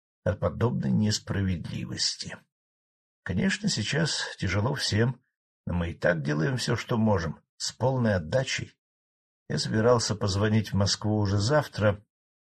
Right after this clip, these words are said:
но, как ни странно, министр меня опередил. Пацкевич сам позвонил ранним утром, и в трубке я услышал следующее. «Сан Саныч,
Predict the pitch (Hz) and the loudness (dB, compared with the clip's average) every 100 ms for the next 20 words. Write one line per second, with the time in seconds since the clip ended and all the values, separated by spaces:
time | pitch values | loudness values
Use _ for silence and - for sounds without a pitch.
0 | - 190 185 - 120 107 - 123 127 117 | -2 0 0 0 0 0 2 2 4 4
1 | 110 107 110 - 104 101 92 101 - 110 | 6 4 2 2 4 4 4 2 2 -4
2 | - 104 95 82 - - - - _ _ | -2 -2 0 -2 -6 -10 -14 -20 _ _
3 | _ _ _ _ _ _ 123 131 - 180 | _ _ _ _ _ _ -4 -4 0 2
4 | 165 - - 175 113 95 95 110 107 107 | 2 0 4 4 4 2 2 4 4 4
5 | - 110 107 110 113 - - 107 101 98 | 4 6 6 4 2 -2 0 2 2 -2
6 | _ - 110 - 143 160 - 110 104 95 | _ 0 0 0 -2 -2 2 2 2 -2
7 | 127 123 110 - - 82 76 - - - | -4 -2 -2 -2 -4 -8 -6 -6 -6 -10
8 | _ _ _ _ _ _ _ _ _ _ | _ _ _ _ _ _ _ _ _ _
9 | _ - - 104 117 - 101 87 73 - | _ -4 4 4 4 4 2 2 0 -4
10 | - - - | -2 -2 -4